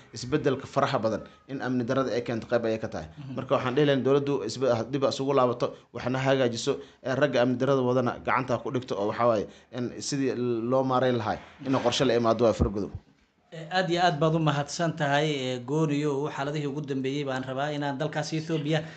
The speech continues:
Speaker 2: aan hal iyo labo ka weydiiyo ninka lagu magacaabo Mahad Colaad. Eh, Mahadow, maxaa ugu dambeeyey?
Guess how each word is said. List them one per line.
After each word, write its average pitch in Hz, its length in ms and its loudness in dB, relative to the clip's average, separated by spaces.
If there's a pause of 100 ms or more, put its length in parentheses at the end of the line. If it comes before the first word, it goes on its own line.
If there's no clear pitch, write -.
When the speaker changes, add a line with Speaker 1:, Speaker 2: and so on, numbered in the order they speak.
(160)
Speaker 2:
aan 143 160 -4
hal 160 180 0
iyo 139 160 -2
labo 147 220 0
ka 165 140 -6
weydiiyo 135 580 -2
ninka 139 180 -6
lagu 135 140 -6
magacaabo 135 580 -2
Mahad 139 240 -2
Colaad. 113 240 -8 (380)
Eh, 151 280 -2
Mahadow, 185 440 4
maxaa 185 220 4
ugu 175 100 2
dambeeyey? 131 320 2